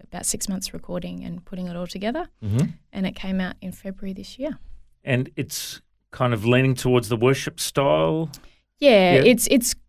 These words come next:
Speaker 1: Christian contemporary pop, and
Speaker 2: Mm-hmm.
Speaker 1: there's, there's definitely worship songs in there. On the album, they're a little bit more produced,
Speaker 2: Mm-hmm.
Speaker 1: um,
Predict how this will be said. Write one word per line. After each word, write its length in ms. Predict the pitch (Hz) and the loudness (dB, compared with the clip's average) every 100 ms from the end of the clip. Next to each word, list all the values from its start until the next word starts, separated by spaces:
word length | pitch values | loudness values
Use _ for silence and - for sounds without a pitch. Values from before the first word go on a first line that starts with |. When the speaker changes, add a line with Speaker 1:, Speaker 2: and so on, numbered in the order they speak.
| _ | _
Speaker 1:
Christian 480 | - 285 - 233 202 | -2 0 4 4 4
contemporary 440 | 196 185 190 175 175 | 2 0 0 -2 -6
pop, 380 | - 180 - - | -2 -4 -4 -10
and 180 | 180 113 | -6 0
Speaker 2:
Mm-hmm. 160 | 107 165 | 0 2
Speaker 1:
there's, 220 | 175 165 160 _ _ | 0 -2 -8 _ _
there's 160 | 175 170 | -4 -2
definitely 400 | 196 190 151 180 | -2 -4 -2 -2
worship 360 | 165 170 185 - | 0 0 0 -2
songs 280 | 175 170 | -4 -6
in 140 | 170 165 | -6 -8
there. 180 | 160 165 | -6 0
On 120 | 240 | 4
the 120 | 226 - | 4 4
album, 340 | 165 170 175 | 0 0 -2
they're 160 | 165 165 | -4 -2
a 60 | |
little 180 | 165 165 | -2 -2
bit 140 | 160 - | -2 -4
more 140 | 135 | -6
produced, 600 | - 170 175 269 - - 120 | -4 -4 -2 -2 -4 -6 -2
Speaker 2:
Mm-hmm. 760 | 104 123 - _ _ _ - | 0 0 -2 _ _ _ -14
Speaker 1:
um, 400 | 175 175 170 170 | -10 -8 -8 -10